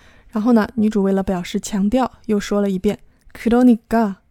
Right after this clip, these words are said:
난 안 죽어요，就是所以我是不会死的。哎，这话任谁听了都觉得女主是有多可怜呢？其实她遭遇的一切呢，都是由一个误会而起的。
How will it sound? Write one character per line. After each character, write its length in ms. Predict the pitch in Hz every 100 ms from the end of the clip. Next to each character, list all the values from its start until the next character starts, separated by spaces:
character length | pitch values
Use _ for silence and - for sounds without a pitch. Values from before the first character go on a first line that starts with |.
| _ _ _ _ -
난 300 | 202 202 180 _ _ _ _
안 200 | - 196
죽 240 | 208 - 202
어 220 | 190 185
요， 80 | 190 _ - _ _
就 140 | -
是 240 | 185 185 - -
所 220 | - 214
以 240 | 208 - -
我 80 | 185
是 140 | -
不 140 | -
会 160 | 190 202
死 200 | - -
的。 120 | - - _ _ - - - _ -
哎， 140 | 208
这 180 | 202 269
话 200 | 254 247
任 180 | 247 240
谁 200 | - 185
听 220 | - 247
了 100 | 226
都 140 | 214 220
觉 140 | 190
得 100 | 214
女 160 | 202 214
主 160 | 214
是 160 | 185 240
有 60 |
多 220 | 196 185 208
可 260 | - 226
怜 200 | 185 175
呢？ 240 | 180 180 208 - _ _ _ _ _ -
其 140 | - 269
实 140 | 294
她 160 | 277 285
遭 240 | 277 277
遇 120 | 269
的 100 | 247
一 120 | 208 202
切 260 | - 277
呢， 380 | 240 202 196 202 -
都 160 | 220
是 180 | 220 226
由 140 | 202 214
一 120 | 208
个 120 | 226
误 220 | 269 311
会 160 | - 185
而 160 | 180
起 240 | 190 - -
的。 200 | -